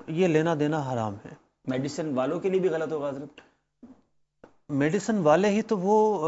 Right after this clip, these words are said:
Speaker 1: آ، افراد ہیں جو ڈاکٹروں کو
Speaker 2: تیار
Speaker 1: کے
Speaker 2: کریں۔
Speaker 1: لیے یہ راستہ کھولتے ہیں۔
Speaker 2: اللہ۔
Speaker 1: ڈاکٹروں کو تیار کرتے ہیں، اپنی پیشکش جا کر کرتے ہیں۔ اگر وہ یہ پیشکش نہ کریں تو آئے تھے ایک مرتبہ
Speaker 2: ایسی ایسی اطلاعیں آتی ہیں، حضرت، گالیاں
Speaker 1: ہمارے،
Speaker 2: دے دیتے ہیں
Speaker 1: ہمارے
Speaker 2: اپنی۔
Speaker 1: پاس ایک مرتبہ آئے تھے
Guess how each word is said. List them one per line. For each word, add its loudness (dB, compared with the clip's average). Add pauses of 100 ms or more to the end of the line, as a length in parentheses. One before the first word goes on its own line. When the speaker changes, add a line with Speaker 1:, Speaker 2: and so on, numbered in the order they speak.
Speaker 1:
آ، -4
افراد 4
ہیں -2
جو 0
ڈاکٹروں -2
کو 0
Speaker 2:
تیار -8
Speaker 1:
کے -16
Speaker 2:
کریں۔ 4
Speaker 1:
لیے 2
یہ 0
راستہ 0 (100)
کھولتے -4
ہیں۔ -10
Speaker 2:
اللہ۔ -14
Speaker 1:
ڈاکٹروں -2
کو -4
تیار 2
کرتے -4
ہیں، -4
اپنی -8
پیشکش -8
جا -2
کر -2
کرتے -6
ہیں۔ -6 (420)
اگر -2
وہ -2
یہ -2
پیشکش -8
نہ -2
کریں -2 (140)
تو -20
آئے 2
تھے -4
ایک -4
مرتبہ -4
Speaker 2:
ایسی 0
ایسی 2
اطلاعیں -4
آتی -4
ہیں، -2
حضرت، -4
گالیاں 0
Speaker 1:
ہمارے، 4
Speaker 2:
دے 2
دیتے -6
ہیں -4
Speaker 1:
ہمارے 2
Speaker 2:
اپنی۔ 0
Speaker 1:
پاس 2 (120)
ایک -10
مرتبہ -4
آئے 4
تھے -6